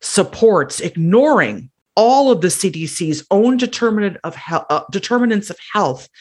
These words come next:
to chase, yes, a serious respiratory virus, but to just shut down our society for two years, to chase one virus like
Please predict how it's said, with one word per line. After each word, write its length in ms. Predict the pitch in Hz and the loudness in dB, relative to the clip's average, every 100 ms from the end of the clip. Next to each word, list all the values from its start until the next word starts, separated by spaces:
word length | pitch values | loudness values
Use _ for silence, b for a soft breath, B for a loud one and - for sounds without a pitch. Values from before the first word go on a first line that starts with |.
| B B - | B B -8
to 160 | 220 | -6
chase, 640 | 220 - 233 208 170 - - | -4 0 2 2 2 -2 0
yes, 320 | 262 262 - | 0 0 -2
a 80 | 175 | -6
serious 760 | - - 240 262 254 240 - | -4 -2 0 2 2 0 -2
respiratory 600 | 214 208 214 208 202 190 | -4 -2 -4 -4 -2 -2
virus, 500 | 185 180 170 101 - B B B | 0 0 0 -2 -6 B B B
but 160 | - 185 | -2 0
to 180 | 214 214 - - | 0 -4 -8 -2
just 240 | 214 202 | 0 0
shut 500 | - - - 294 - | -4 -4 -2 -4 -2
down 360 | 220 233 226 220 214 | 0 2 2 0 0
our 340 | 175 180 185 | 2 2 0
society 760 | - 165 - - 185 185 180 180 | -6 -10 -8 -6 -4 -4 -4 -6
for 140 | 190 | -8
two 220 | 185 202 | -8 -6
years, 500 | 202 160 120 113 - B B B B | -2 0 0 -6 -16 B B B B
to 160 | - 190 | -6 -4
chase 480 | - 190 180 - | -2 0 0 -4
one 400 | 156 151 185 226 | -4 0 2 2
virus 640 | 214 202 196 175 156 156 - | 2 2 2 0 -2 -4 -4
like 440 | 165 160 151 - | 0 2 0 -6